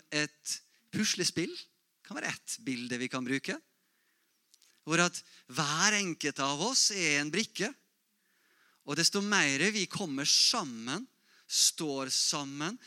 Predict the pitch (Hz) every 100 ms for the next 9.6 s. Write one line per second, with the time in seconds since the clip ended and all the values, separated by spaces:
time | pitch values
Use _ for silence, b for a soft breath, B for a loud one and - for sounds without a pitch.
0 | B B - 185 190 165 123 117 - -
1 | 147 135 131 147 202 - 202 151 127 131
2 | 151 170 143 131 B B 139 147 - -
3 | - - b b b 196 - - 131 127
4 | - - 143 143 208 339 _ b b b
5 | b b b b b _ 143 156 - -
6 | 160 160 160 - 190 190 180 127 120 131
7 | 131 190 196 143 120 - 160 123 190 156
8 | _ _ _ _ _ _ _ _ _ _
9 | _ - 220 156 127